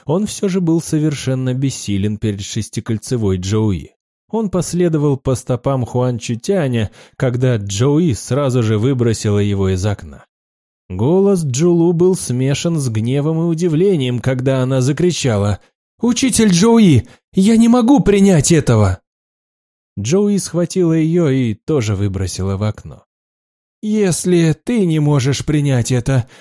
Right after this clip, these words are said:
то ты тоже можешь проваливать!» Класс был потрясён уже, когда Хуан Чутянь был выброшен, но теперь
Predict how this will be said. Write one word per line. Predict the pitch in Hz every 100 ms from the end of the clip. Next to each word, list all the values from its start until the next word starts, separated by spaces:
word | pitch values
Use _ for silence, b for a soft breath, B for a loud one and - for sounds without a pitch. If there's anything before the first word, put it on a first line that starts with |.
| B -
то | 262 247 220
ты | - 190
тоже | 170 240 247 220 240
можешь | 156 175 160 185 -
проваливать!» | - 135 127 117 107 107 107 104 - - _ _ _ _ _ _ _
Класс | 135 143 135
был | 135 131
потрясён | 131 131 139 139 - 170 110
уже, | 107 113 110
когда | 117 120 127 110
Хуан | 131 131 117
Чутянь | 135 120 175 151 110
был | 113 110
выброшен, | 113 101 92 92 101 101 - B B
но | 190
теперь | 175 196 240 262